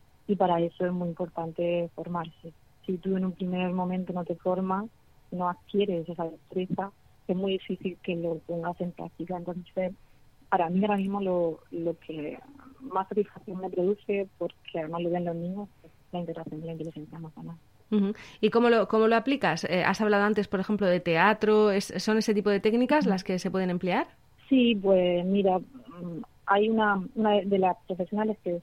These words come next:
Speaker 1: Ana Isabel Peinado, es doctora en inteligencia emocional, y ella fue una de las personas con las que me he formado. Ella plantea un, como una secuencia en la que los niños primero tienen que reconocer las emociones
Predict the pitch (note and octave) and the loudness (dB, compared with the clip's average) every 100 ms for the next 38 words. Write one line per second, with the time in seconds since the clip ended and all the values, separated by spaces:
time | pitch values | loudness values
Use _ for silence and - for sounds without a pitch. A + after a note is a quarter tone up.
0 | - F3+ E3+ E3+ E3+ E3+ F3 G3 F#3+ F3 | -8 -8 -4 -4 -4 -6 -4 -2 -2 -4
1 | E3+ - E3+ E3 E3 E3 E3+ D#3+ E3 E3 | -10 -8 -8 -6 -8 -8 -10 -10 -10 -10
2 | F3+ F#3 F3+ - F#3+ F#3+ F#3+ G3 G3+ _ | -8 -8 -6 -4 -2 0 0 0 -4 _
3 | _ _ _ _ - - G3 G3+ F#3+ F#3+ | _ _ _ _ -4 0 2 2 2 0
4 | F3+ - F#3 F#3 - F3+ - F3+ D3+ F3 | -2 -4 -6 -8 -2 -2 -2 -6 -4 -6
5 | E3+ F#3 G#3 C4+ F3 - _ _ - G#3+ | -8 -4 0 0 0 -6 _ _ 4 6
6 | G#3+ G#3+ G#3 A3+ B3 A3+ G3 F3 E3+ F3 | 6 4 6 6 6 4 0 -4 -8 -10
7 | - F#3 F#3 G3 G3 F#3+ - E3 F3+ G#3 | -6 -4 -2 -4 -2 -2 -2 -2 -4 -4
8 | G3+ F3+ F3 F3 E3 E3 - F#3 F3 E3+ | -2 -2 -2 0 0 -2 -4 -6 -4 -6
9 | - E3+ E3+ D#3+ E3 E3 E3+ E3 D#3+ D#3 | -6 -6 -4 -4 -6 -6 -6 -6 -8 -14
10 | D#3+ D#3+ D#3 - E3+ E3+ A#3+ A#3+ C4 | -8 -8 -8 -8 -10 -2 2 4 2